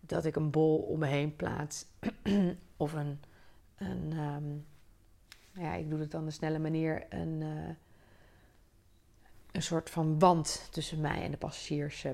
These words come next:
plaats. Het is een, natuurlijk een, een denkbeeldig iets, maar voor mij werkt dat. En, ehm, en wellicht kan dit ook voor jou werken. Dus probeer het eens uit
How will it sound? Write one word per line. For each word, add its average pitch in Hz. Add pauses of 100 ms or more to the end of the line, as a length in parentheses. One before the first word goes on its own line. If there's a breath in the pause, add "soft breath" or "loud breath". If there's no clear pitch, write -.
(100)
plaats. -
Het -
is 160
een, 151
natuurlijk 151
een, 156
een 147
denkbeeldig 170
iets, - (560 loud breath)
maar 185
voor 214
mij 196
werkt 190
dat. -
En, 160
ehm, 143 (160)
en 196
wellicht 240
kan 196
dit 185
ook 170
voor 175
jou 143
werken. 147
Dus 185
probeer 302
het 262
eens 185
uit 170